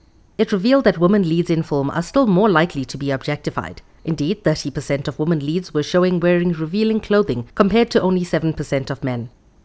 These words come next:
It doesn't stop there, though. Fifteen percent of women, as compared to eight percent of men, were shown partially nude, and two percent were completely naked. Men made up only zero point five percent of the statistic.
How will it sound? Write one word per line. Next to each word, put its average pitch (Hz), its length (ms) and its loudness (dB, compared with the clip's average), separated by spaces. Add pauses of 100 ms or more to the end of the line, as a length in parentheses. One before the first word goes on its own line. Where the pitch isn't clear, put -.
(120)
It 165 160 -4
doesn't 143 300 0
stop - 300 -6
there, 139 180 -2
though. 117 240 -6 (160)
Fifteen 196 340 2
percent 175 380 0
of 160 100 -2
women, 180 300 2
as 156 160 -4
compared 143 340 -4
to - 160 -8
eight 147 140 -6
percent 135 340 -4
of 139 140 -10
men, 151 240 -2 (260)
were 190 100 6
shown 180 280 4
partially 180 480 2
nude, 185 320 0 (180)
and 185 180 -2
two 302 140 0
percent 175 460 0
were 165 60 -2
completely 165 580 -2
naked. 143 400 -6 (480)
Men 190 400 2
made 165 180 2
up 160 180 0
only 165 320 0
zero 226 300 4
point 277 240 2
five 240 260 2
percent 220 440 -2
of - 160 -10
the 139 100 -6
statistic. - 720 -6